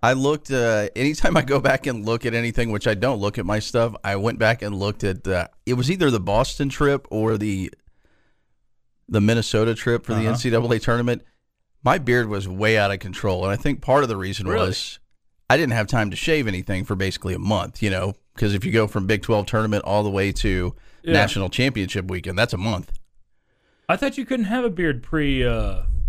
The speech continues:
Speaker 1: I had a beard. Yeah, when I came back,
Speaker 2: I thought it was
Speaker 1: that's the funny thing
Speaker 2: pre-COVID.
Speaker 1: is,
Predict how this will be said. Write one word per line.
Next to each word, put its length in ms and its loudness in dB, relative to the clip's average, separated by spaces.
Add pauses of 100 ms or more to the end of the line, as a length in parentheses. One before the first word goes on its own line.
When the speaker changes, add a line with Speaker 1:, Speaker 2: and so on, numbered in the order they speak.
(580)
Speaker 1:
I 80 2
had 100 2
a 40 0
beard. 260 0 (480)
Yeah, 140 4
when 120 2
I 80 2
came 220 0
back, 340 2
Speaker 2:
I 40 -4
thought 100 -2
it 40 2
was 40 6
Speaker 1:
that's 140 2
the 120 2
funny 200 4
thing 160 2
Speaker 2:
pre-COVID. 40 2
Speaker 1:
is, 160 -2